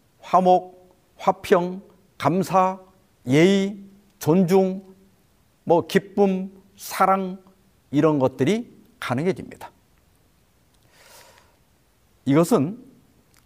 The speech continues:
조선일보와 서울대 사회발전연구소에서 공동으로 진행한 이천이십이 대한민국 젠더 의식 조사 보고서에 실린 내용인데요. 왼쪽에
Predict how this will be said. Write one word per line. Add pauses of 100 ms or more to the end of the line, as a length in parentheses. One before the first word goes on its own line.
(340)
조선일보와
서울대
사회발전연구소에서 (560)
공동으로
진행한 (680)
이천이십이 (540)
대한민국
젠더
의식
조사
보고서에
실린
내용인데요. (1200)
왼쪽에